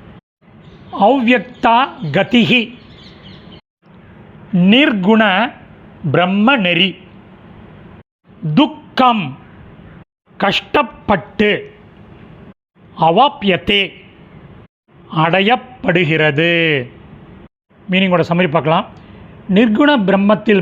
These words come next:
மனத்தை வைக்கின்ற அவர்களுக்கு முயற்சி அதிகம் வேண்டும். ஏனெனில் உடல் உணர்வு உடையவர்களால் நிர்குண பிரம்ம நெறி கஷ்டப்பட்டு அடையப்படுகிறது.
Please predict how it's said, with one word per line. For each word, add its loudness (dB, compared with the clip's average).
மனத்தை 0
வைக்கின்ற -2
அவர்களுக்கு 0
முயற்சி 0
அதிகம் 0
வேண்டும். -2
ஏனெனில் -2
உடல் 4
உணர்வு 2
உடையவர்களால் 2
நிர்குண 2
பிரம்ம 0
நெறி 0
கஷ்டப்பட்டு -2
அடையப்படுகிறது. -2